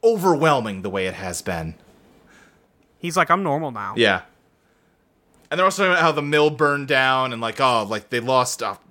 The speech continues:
Speaker 1: they're gonna lose, like, a hundred and fifty jobs. It's terrible. Um, and Hayward's kinda digging in, like, "Hey, man, so, uh, can't imagine your boss, Ben, is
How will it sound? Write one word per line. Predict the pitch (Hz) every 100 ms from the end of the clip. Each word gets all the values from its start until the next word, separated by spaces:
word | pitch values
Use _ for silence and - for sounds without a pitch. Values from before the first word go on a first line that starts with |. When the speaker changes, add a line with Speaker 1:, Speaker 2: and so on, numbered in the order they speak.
| -
Speaker 1:
they're | 147
gonna | 147
lose, | 135
like, | 123
a | 110
hundred | 180 202 185
and | 143
fifty | 160 151 107
jobs. | 101 113 117 117 104
It's |
terrible. | 95 - 143 131 123 123 117 117 - _ _ _ -
Um, | - 107 101 101 101 _ _ -
and | 127 123 113 -
Hayward's | 156 277 233 170
kinda | - 165 135
digging | 127 156 135
in, | 135
like, | 123 113
"Hey, | 139 147 113 98 98
man, | 110 113 110
so, | - 110 107 101
uh, | 101 98 95 - _ - - _ _ _ _ _ _
can't | - 135 127 107 -
imagine | 107 98 113 143 131 139
your | 127
boss, | 110 123 147 151
Ben, | 110 131 170 151
is | 127 110 98